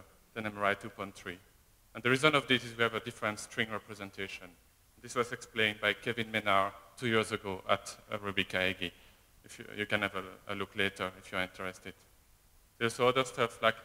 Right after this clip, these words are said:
eval, canal binding, proc and lambdas. It's all stuff we do extremely well on,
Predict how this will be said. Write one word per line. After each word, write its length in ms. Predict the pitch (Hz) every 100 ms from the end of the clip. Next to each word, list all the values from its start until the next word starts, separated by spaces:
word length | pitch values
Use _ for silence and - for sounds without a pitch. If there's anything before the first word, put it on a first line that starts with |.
| 123
eval, 540 | 131 123 113 110 110 -
canal 260 | - 117 113
binding, 580 | - 107 113 117 110 107 - - - -
proc 220 | 123 117
and 120 | 117
lambdas. 480 | 107 117 120 113 113
It's 100 | 120
all 120 | 139 139
stuff 240 | 131 110
we 80 | 120
do 100 | 120
extremely 540 | 110 - - 123 120
well 260 | 104 98 98 -
on, 200 | 104 87